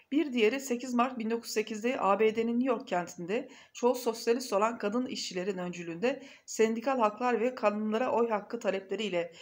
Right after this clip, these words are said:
düzenlenen miting, başka biri ise sekiz Mart bin dokuz yüz elli yedide yine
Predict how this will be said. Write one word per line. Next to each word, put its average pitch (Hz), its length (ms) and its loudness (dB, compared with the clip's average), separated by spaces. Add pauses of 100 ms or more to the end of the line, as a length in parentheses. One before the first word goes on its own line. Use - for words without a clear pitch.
(240)
düzenlenen 185 640 0 (400)
miting, 269 440 -2 (280)
başka 208 360 2
biri 226 140 -2
ise 196 260 -6
sekiz 247 340 -6
Mart 262 240 0
bin 214 80 -6
dokuz - 460 -10 (200)
yüz 226 300 -4
elli 208 220 2
yedide 220 480 -2 (680)
yine 240 460 0